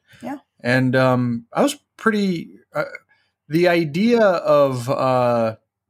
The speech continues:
Speaker 2: well, they introduced the idea that's the impetus for the season finale,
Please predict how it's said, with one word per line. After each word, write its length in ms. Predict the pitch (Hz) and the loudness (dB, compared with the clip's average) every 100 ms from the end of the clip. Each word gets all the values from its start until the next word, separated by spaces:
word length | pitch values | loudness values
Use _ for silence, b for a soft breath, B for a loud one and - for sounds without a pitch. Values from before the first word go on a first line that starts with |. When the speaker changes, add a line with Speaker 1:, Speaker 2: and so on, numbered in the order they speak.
| _ | _
Speaker 2:
well, 160 | 135 151 | -4 0
they 140 | 151 | 2
introduced 600 | 170 202 196 147 151 160 | 2 0 -2 0 0 0
the 140 | 151 139 | 0 0
idea 540 | 123 117 131 131 123 | 0 -2 0 2 2
that's 300 | 117 117 - | 0 -2 -4
the 180 | 117 117 | -4 -2
impetus 360 | 131 127 117 - | -2 -2 -2 -4
for 120 | 117 | -6
the 100 | 113 | -4
season 380 | - 117 117 110 | -2 -2 -2 -4
finale, 680 | 110 113 107 110 104 101 | -2 0 0 -2 -6 -10